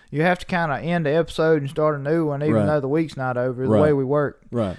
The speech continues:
Speaker 2: 'Cause you,
Speaker 1: So
Speaker 2: you, like, if ever, you're always, we have to think in a twenty-two minute episode.
Speaker 1: Mm-hmm.
Speaker 2: So, it, you know, we keep it going. We always let the flow of what's happening continue, but you always have to start, you know, end the episode, start another one.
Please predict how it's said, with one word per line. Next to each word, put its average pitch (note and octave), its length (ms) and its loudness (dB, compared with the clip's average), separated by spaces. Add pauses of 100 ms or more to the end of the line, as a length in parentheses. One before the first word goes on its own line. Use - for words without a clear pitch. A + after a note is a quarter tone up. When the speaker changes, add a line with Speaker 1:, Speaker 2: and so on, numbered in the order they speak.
(280)
Speaker 2:
'Cause C3+ 140 0
you, C#3 80 4
Speaker 1:
So D3 160 6
Speaker 2:
you, C3 60 4
like, B2 180 0
if A2 580 -6
ever, A#2 300 -4 (140)
you're A2+ 200 -6
always, A#2 440 -4
we A#2 140 -2
have A#2+ 180 -2
to G2+ 80 -12
think A2 340 -6
in G2 320 -6 (340)
a - 40 -14
twenty-two A2 380 -6
minute G2 220 -6
episode. C#3+ 360 -8
Speaker 1:
Mm-hmm. D#3 400 -2
Speaker 2:
So, G2 380 -4
it, A2 80 -4
you G#2+ 260 -4
know, G#2+ 100 -2
we G#2 140 -4
keep C3+ 260 -4
it G#2+ 120 -8
going. A2+ 380 -4
We G#2+ 120 -4
always G#2+ 280 -6
let G#2+ 120 -8
the - 60 -20
flow G#2+ 340 -2
of F#2+ 80 -6
what's G2+ 240 -6
happening G2 420 -8 (280)
continue, G#2 520 -6
but F2+ 180 -8
you G2 120 -4
always G2+ 240 -6
have F#2+ 140 -10
to - 60 -20
start, G2+ 320 -8
you G#2 100 -8
know, F#2+ 80 -6
end G2+ 180 -4
the G2 60 -4
episode, G2 320 -8
start F#2 200 -6
another F2+ 220 -10
one. - 140 -16